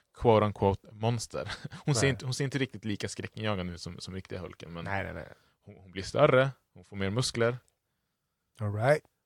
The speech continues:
Speaker 1: Ehm,
Speaker 2: Bigger, better.
Speaker 1: och,
Speaker 2: Boobs.
Speaker 1: ja, just att hon är liksom attorney också, advokat.
Speaker 2: Mm.
Speaker 1: Det, det, det är en så här, <laughs> i, i serietidningen vet jag liksom att hon framträder i, i rätten som,
Speaker 2: Ja.
Speaker 1: som She-Hulk.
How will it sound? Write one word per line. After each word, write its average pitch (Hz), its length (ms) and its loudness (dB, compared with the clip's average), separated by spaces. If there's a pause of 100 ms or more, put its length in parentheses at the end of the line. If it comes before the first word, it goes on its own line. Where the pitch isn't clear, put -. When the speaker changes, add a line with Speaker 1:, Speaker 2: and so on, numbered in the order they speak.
(160)
Speaker 1:
Ehm, 85 540 -8 (340)
Speaker 2:
Bigger, 117 440 4
better. 113 440 4 (560)
Speaker 1:
och, 147 140 2
Speaker 2:
Boobs. 120 140 2
Speaker 1:
ja, 127 120 2
just 165 240 2
att - 120 2
hon 127 100 2
är 170 120 8
liksom 98 420 0 (580)
attorney 101 420 -2
också, - 200 -12 (120)
advokat. - 540 -10
Speaker 2:
Mm. 131 160 4
Speaker 1:
Det, 160 80 4 (180)
det, - 100 -12
det 151 160 -6
är 151 60 -4
en 147 120 -8
så 135 120 -4
här, 113 280 0 (260)
<laughs> - 500 -10
i, 127 240 -4
i 117 40 -4
serietidningen 120 540 0
vet 147 160 4
jag - 80 0
liksom 95 240 -4
att 90 120 -6
hon 123 260 -4
framträder 104 760 0
i, 98 180 -6
i 101 140 -6
rätten 101 580 -6
som, 127 160 2
Speaker 2:
Ja. 101 260 4
Speaker 1:
som 95 180 -8
She-Hulk. 101 440 -4